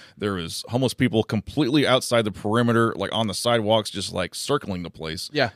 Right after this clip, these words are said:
Speaker 1: And it's, it is awful, man. Like, it's,
Speaker 2: It's
Speaker 1: it,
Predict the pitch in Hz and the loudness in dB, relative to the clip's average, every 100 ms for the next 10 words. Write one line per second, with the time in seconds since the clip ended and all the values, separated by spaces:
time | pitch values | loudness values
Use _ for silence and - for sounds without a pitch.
0 | - 90 95 78 _ _ _ 107 113 - | -8 -6 -4 -6 _ _ _ -6 -4 -4
1 | - - 107 113 98 - 104 160 127 82 | -6 -6 -4 -4 -4 -4 0 2 2 -4
2 | 80 82 90 92 87 110 - - 170 120 | -4 -8 -10 -10 -2 -2 -2 -10 -4 -2
3 | 117 | -2